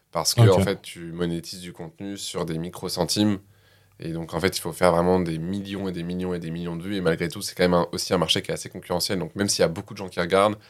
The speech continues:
Speaker 1: il faut vraiment aller taper les cent millions de vues, euh, par vidéo pour, euh, pour avoir des vidéos qui sont rentables, tu vois, sur tes coûts de
Speaker 2: Ouais.
Speaker 1: prod. Donc, euh, ça a pas, euh, fonctionné pour ça. Mais par contre, c'est un marché énorme pour Brut. Aujourd'hui, euh, l'Inde, c'est un marché très, très porteur, euh, autant, euh,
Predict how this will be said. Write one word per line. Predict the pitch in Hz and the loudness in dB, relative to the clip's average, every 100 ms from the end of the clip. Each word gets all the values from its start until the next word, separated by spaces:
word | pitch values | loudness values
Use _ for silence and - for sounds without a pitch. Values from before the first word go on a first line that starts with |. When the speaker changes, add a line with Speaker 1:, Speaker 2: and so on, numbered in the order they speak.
| _ _ _ _ | _ _ _ _
Speaker 1:
il | - | -8
faut | 92 | 0
vraiment | 85 90 98 | 2 4 4
aller | 92 82 | 4 2
taper | 87 98 | -4 -4
les | 92 | -6
cent | 82 - 101 | -4 -2 0
millions | 101 98 95 | -2 -6 -8
de | |
vues, | 92 101 95 | -10 -2 0
euh, | 85 | 2
par | 87 85 | 0 -2
vidéo | 85 95 95 104 | -4 -8 -8 -8
pour, | - 85 80 | -12 -8 -2
euh, | 80 | 0
pour | 78 - 85 | -2 -2 2
avoir | 82 82 | 2 2
des | 85 | -2
vidéos | 82 92 | -6 -8
qui | 92 | -8
sont | - 80 | -10 -4
rentables, | 85 101 92 | -2 0 -2
tu | - | -4
vois, | 87 | -12
sur | - - | -12 -16
tes | 82 | -8
coûts | - | 4
de | 123 | 8
Speaker 2:
Ouais. | 107 | 8
Speaker 1:
prod. | - - _ _ _ - _ - | 4 -6 _ _ _ -20 _ -16
Donc, | 90 90 | -14 -4
euh, | 92 85 82 82 80 80 | 0 2 2 4 4 2
ça | 78 92 85 | 0 -2 -2
a | |
pas, | 78 110 113 | 2 4 4
euh, | 104 95 92 90 90 | 4 4 4 4 2
fonctionné | 90 - 95 98 95 | -2 -8 -14 -12 -14
pour | 92 - | -14 0
ça. | 123 | 0
Mais | 101 | 2
par | 85 | -2
contre, | - 113 | -4 -4
c'est | 92 | -2
un | 85 | -4
marché | 85 - 92 110 | -4 -8 -12 -6
énorme | 107 107 | 0 2
pour | - 104 | 0 -8
Brut. | 123 - | -8 -8
Aujourd'hui, | 90 87 87 87 98 | -8 -6 -6 -8 -8
euh, | 85 80 82 | -4 -4 0
l'Inde, | 92 101 | 2 2
c'est | - | 0
un | 85 | -2
marché | 82 78 85 | -2 -2 -4
très, | - 95 | -6 -12
très | - | -12
porteur, | 92 92 - 107 104 | -12 -10 2 6 6
euh, | 92 92 | 4 0
autant, | 95 110 107 | -8 -2 0
euh, | 98 | 2